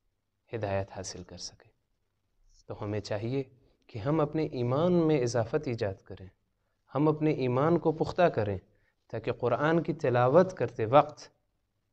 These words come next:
या कुरान को मुलाहिजा और मुशाहिदा करते वक्त हमें अपने अंदर ईमान की इजाफत और ज़ियादती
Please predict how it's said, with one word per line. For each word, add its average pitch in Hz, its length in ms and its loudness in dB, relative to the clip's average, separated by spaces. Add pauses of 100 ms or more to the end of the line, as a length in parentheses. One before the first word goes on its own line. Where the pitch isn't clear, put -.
(220)
या 110 100 -8
कुरान 123 420 0
को 127 180 -4
मुलाहिजा 113 520 0
और 139 120 2
मुशाहिदा 131 560 2
करते 123 340 0
वक्त 98 340 -6 (1500)
हमें 131 320 -2
अपने 135 340 -2
अंदर 110 360 -2 (520)
ईमान 110 400 -4
की 101 220 -8
इजाफत 98 540 -10 (360)
और 117 140 -4
ज़ियादती 98 680 -4